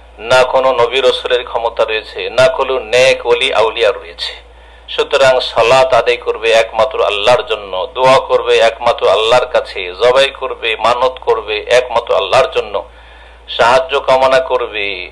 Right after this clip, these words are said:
একমাত্র আল্লাহর কাছে, পানাহ চাইবে, আশ্রয় কামনা করবে একমাত্র আল্লাহ রাব্বুল আলামিনের নিকটে, কসম করবে একমাত্র আল্লাহর, ভরসা রাখবে একমাত্র আল্লাহর, আশা রাখবে একমাত্র আল্লাহর কাছে,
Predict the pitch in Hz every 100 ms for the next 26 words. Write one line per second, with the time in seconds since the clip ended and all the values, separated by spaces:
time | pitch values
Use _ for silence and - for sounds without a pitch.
0 | - 131 127 135 127 107 101 120 123 107
1 | - - - - - - - - - -
2 | - 107 123 143 139 147 135 117 - 139
3 | 131 127 131 131 131 123 120 113 127 127
4 | 135 127 127 117 127 120 - 127 104 107
5 | 110 127 127 127 123 123 98 - - -
6 | - - - - - - - 113 - 117
7 | 107 113 107 110 104 101 104 104 98 95
8 | 95 101 92 - - 104 113 107 - 107
9 | 101 107 104 - 104 - - 104 110 98
10 | - 110 139 117 113 113 104 101 92 -
11 | - - - - - 120 123 123 117 -
12 | 107 107 120 131 - 117 - 110 95